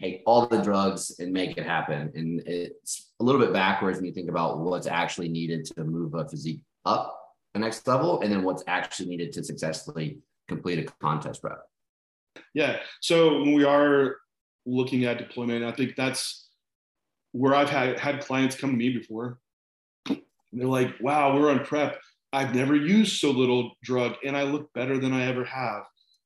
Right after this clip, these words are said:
Speaker 2: It's like, okay, we have to, like,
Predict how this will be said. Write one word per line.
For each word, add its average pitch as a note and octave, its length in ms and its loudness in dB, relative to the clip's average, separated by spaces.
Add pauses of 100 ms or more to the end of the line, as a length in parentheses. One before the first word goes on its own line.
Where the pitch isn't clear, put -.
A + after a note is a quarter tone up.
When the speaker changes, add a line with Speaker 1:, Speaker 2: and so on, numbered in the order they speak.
Speaker 2:
It's G#2+ 160 -12
like, A#2 260 -2 (420)
okay, B2 440 0 (480)
we C3 160 2
have C#3+ 180 4
to, B2+ 100 0
like, A#2 180 2